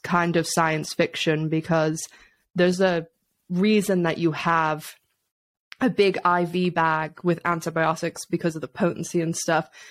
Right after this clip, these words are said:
So she went to one of her advisors, Phyllis Gardner, and she said, you know, "This, this can't possibly work. There's no way."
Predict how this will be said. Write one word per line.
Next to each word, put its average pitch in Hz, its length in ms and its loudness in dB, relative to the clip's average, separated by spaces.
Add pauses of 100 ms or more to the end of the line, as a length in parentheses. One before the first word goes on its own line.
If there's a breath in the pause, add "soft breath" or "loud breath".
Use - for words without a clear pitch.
(120 loud breath)
So 170 600 2
she 180 220 2
went 170 340 0 (100)
to 160 300 2
one 160 240 0
of 160 160 -4
her 160 380 0
advisors, 156 760 0
Phyllis 156 340 -2
Gardner, 160 720 0 (420 loud breath)
and 170 420 0 (300)
she 165 560 0 (180)
said, 156 320 0
you 156 60 -4
know, 151 180 -2
"This, - 200 -6 (180)
this - 140 -2 (240)
can't 165 440 -2
possibly 170 480 -2
work. 160 420 2
There's 156 180 -4
no 156 160 0
way." 151 420 2